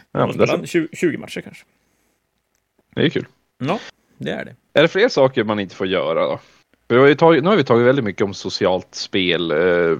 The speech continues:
Speaker 2: sen, eh, jag tror, det här kanske inte ens behöver sägas, men, men grundläggande hygien önskar jag kanske att alla förstod också. Eh, men det gäller ju det mesta i livet, inte
Speaker 1: Nej,
Speaker 2: bara
Speaker 1: men
Speaker 2: hobby.
Speaker 1: det har ju blivit, blivit mycket, mycket bättre. Sen ska man ju säga att just,
Speaker 2: Mm.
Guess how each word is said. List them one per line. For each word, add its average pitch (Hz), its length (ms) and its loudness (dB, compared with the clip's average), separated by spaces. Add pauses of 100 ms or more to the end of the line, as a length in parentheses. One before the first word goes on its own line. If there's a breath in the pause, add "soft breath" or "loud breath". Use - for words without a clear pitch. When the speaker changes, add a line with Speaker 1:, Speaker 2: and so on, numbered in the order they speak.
(120)
Speaker 2:
sen, 104 360 0
eh, 92 180 2 (200)
jag 95 180 0
tror, 101 460 0
det 104 80 0
här 110 100 2
kanske 101 280 0
inte 92 140 0
ens 92 140 -2
behöver 92 160 2
sägas, 95 440 2
men, 98 160 -4
men 107 160 -4
grundläggande 113 680 0
hygien 101 540 2
önskar 92 340 -4
jag 87 160 0
kanske 92 240 -2
att - 80 -6
alla 87 220 -4
förstod - 360 -8
också. - 220 -10 (920 loud breath)
Eh, 50 320 0 (340)
men 95 140 0
det 98 100 6
gäller 95 200 6
ju 92 160 4 (280)
det 107 140 0
mesta 95 320 0
i 85 60 2
livet, 85 440 -6
inte 92 220 -8
Speaker 1:
Nej, 80 80 2
Speaker 2:
bara 80 40 2
Speaker 1:
men 98 100 4
Speaker 2:
hobby. 95 140 2
Speaker 1:
det 92 60 0
har 98 120 -4
ju 92 80 -2
blivit, 92 460 -8
blivit 104 340 -16
mycket, - 240 -20
mycket - 160 -20
bättre. - 260 -20
Sen 98 180 -8
ska 104 240 -4
man 95 160 -4
ju 90 80 -6
säga 92 300 -6
att - 180 -14
just, - 420 -14
Speaker 2:
Mm. - 140 -12